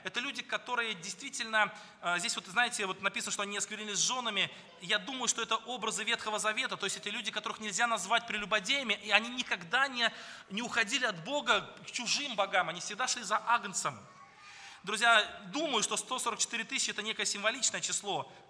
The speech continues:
показывающее малый остаток, что сколько бы ни было израильтян в этом мире,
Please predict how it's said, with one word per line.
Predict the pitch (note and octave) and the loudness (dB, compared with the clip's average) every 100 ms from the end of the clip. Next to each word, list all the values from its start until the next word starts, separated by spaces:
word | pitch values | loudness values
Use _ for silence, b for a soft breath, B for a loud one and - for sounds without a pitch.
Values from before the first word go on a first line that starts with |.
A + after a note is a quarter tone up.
| - | -2
показывающее | G3+ - B3+ A3 A3 - G#3 | 0 4 4 4 2 2 2
малый | G3+ A#3 A3 G#3 | 4 4 6 4
остаток, | F#3+ - A#3+ G#3 C#3 - - - - _ _ - | 0 0 2 2 -2 -10 -18 -20 -20 _ _ -10
что | - - F#3 F3 D#3+ - | -10 -6 -4 -2 -4 -8
сколько | - - A#3+ A3+ G3+ | -10 -6 -6 -4 -4
бы | G3+ | -4
ни | G#3+ | 0
было | G3 G3 F#3 F#3 B | 0 4 4 2 B
израильтян | F#3 F3 G3 G3 - A3 G#3+ F#3 | -6 0 2 0 2 4 4 2
в | |
этом | F#3 F3+ | -4 -4
мире, | G#3 A#3+ A3 E3+ | -4 -2 0 0